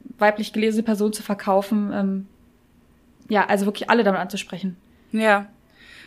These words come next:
Speaker 2: Ja, es ist natürlich super schlau, äh, also ich, ich weiß gar nicht, ob das super schlau ist, alle ansprechen zu wollen, denn irgendwie braucht man ja auch seine Nische, als jedes einzelne Unterwäsche-Label und jede Marke an sich braucht irgendwie eine Nische.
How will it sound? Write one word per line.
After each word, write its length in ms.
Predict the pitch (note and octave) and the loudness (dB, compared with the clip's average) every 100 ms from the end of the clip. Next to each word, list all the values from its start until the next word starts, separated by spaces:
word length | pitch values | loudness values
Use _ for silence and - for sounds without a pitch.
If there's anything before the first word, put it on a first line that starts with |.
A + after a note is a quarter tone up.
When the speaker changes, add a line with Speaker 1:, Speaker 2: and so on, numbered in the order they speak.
| - _ _ - - | -20 _ _ -8 4
Speaker 2:
Ja, 160 | G#3 G#3 | 4 4
es 80 | B3+ | 2
ist 80 | |
natürlich 360 | C4+ B3 B3+ A#3 | 0 0 0 -2
super 240 | B3 B3+ | 0 0
schlau, 500 | A3+ A3 A3 B3 B3+ - - | 2 4 4 4 2 -4 -6
äh, 240 | - G3 - | -2 2 2
also 200 | G3+ - | 2 0
ich, 360 | F#3 F#3+ - - | 0 -2 -4 -2
ich 280 | F3+ F3 | 0 2
weiß 180 | F3 G#3 | 0 2
gar 120 | F#3+ | 2
nicht, 140 | F3 F#3 | 0 -2
ob 60 | F3+ | -4
das 100 | - | -6
super 200 | - F#3 | -4 -4
schlau 240 | F3+ F#3 | -2 -2
ist, 200 | E3+ - | -2 2
alle 400 | F3+ G#3+ A#3+ - | 4 4 2 2
ansprechen 680 | A3+ - - G#3+ A3 G#3+ G#3+ | 0 0 -2 -2 -2 -4 -6
zu 240 | - F3+ | -8 -2
wollen, 380 | F#3 G3+ A#3+ A3+ | 0 2 0 -2
denn 200 | F#3+ F#3 | -2 -2
irgendwie 240 | G3+ F#3+ | -4 -6
braucht 280 | F#3 F3+ - | 0 0 2
man 140 | A#3+ A#3+ | 0 0
ja 120 | G#3+ | 0
auch 100 | G#3+ | -2
seine 240 | A3 A3 | -2 0
Nische, 340 | A3 B3+ - F#3+ | 2 2 2 0
als 360 | F3+ - - F3 | -2 -6 -12 -8
jedes 540 | F3+ G3 A3+ - - | -2 0 0 -2 -2
einzelne 600 | F#3+ G#3 G#3+ G#3 G3+ G3 | -2 0 -2 -2 0 0
Unterwäsche-Label 1500 | G#3+ A3 G3+ G#3+ G#3 G3+ G3 - - - F3+ F#3+ A3 A3+ G#3+ | 0 -2 -2 0 0 -2 -6 -14 -16 -10 0 2 4 4 2
und 300 | - F#3 F#3 - _ _ - - _ - | 0 -2 -6 -10 _ _ -20 -20 _ -8
jede 300 | F3 G#3 G3 | -2 0 2
Marke 320 | F#3+ G#3+ G#3 | 0 0 -2
an 120 | F#3 | -2
sich 200 | G3+ - | -4 -4
braucht 240 | F3+ F3+ | -2 -2
irgendwie 240 | - G3 G3 | -4 -4 -2
eine 100 | F3+ | -2
Nische. 520 | F3 G#3 - B3 C4 | -2 -2 2 2 0